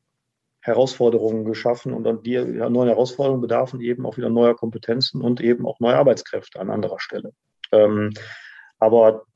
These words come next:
das ist für mich eben dort, und da ist auch der, sagen wir mal, der, der Mensch eher heute der limitierende Faktor, neben dem Fachkräftemangel eben auch, was den Veränderungsprozess angeht, weil den können Sie sehr schlecht mit,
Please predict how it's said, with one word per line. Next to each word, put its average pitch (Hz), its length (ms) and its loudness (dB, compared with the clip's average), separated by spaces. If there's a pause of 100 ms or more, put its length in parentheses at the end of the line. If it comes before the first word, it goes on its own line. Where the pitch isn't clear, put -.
(260)
das 120 160 4
ist 151 120 2
für 143 120 2
mich 135 440 0
eben 123 280 2
dort, 123 340 2
und 107 140 -8
da 113 140 2
ist 110 100 -6
auch 120 160 -8
der, 113 240 -4 (260)
sagen 113 140 0
wir 113 60 4
mal, 110 80 4
der, 104 320 2 (440)
der - 80 -2
Mensch 135 360 2
eher 123 140 4
heute 127 260 2
der 110 300 0 (160)
limitierende 147 600 0
Faktor, 139 760 0
neben 110 200 -2
dem 107 120 -6
Fachkräftemangel 123 880 -2
eben 117 220 -4
auch, 117 180 0
was 113 120 -2
den 107 120 -10
Veränderungsprozess 117 880 -2
angeht, 113 400 -2
weil 113 140 4
den 120 200 2
können 127 180 2
Sie 117 140 0
sehr 123 180 4
schlecht 123 460 -2
mit, - 280 -6